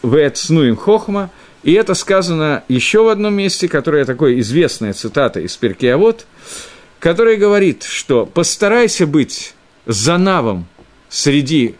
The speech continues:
хвостом среди львов, но не стань головой среди лисиц». И это то, о чём сказано,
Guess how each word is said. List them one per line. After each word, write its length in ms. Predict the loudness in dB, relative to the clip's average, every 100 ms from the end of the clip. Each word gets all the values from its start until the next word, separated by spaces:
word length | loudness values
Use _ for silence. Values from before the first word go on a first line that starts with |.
| -16
хвостом 580 | -2 0 0 2 0 0
среди 380 | -2 -2 0 0
львов, 340 | 2 2 0 -8 _ _ -20 -6
но 200 | 0 2
не 160 | 2 0
стань 420 | -2 -2 -2 0
головой 460 | 0 2 2 2 0
среди 580 | -2 -4 0 -2 -2 -6
лисиц». 640 | -2 -2 0 -4 -6 -14 -16 _ -20 -20 -20 -20 -20 -20 -4
И 80 | 2
это 220 | 2 2
то, 160 | 2 2
о 60 | 2
чём 200 | -2 -4
сказано, 560 | -2 -2 -2 -8 -12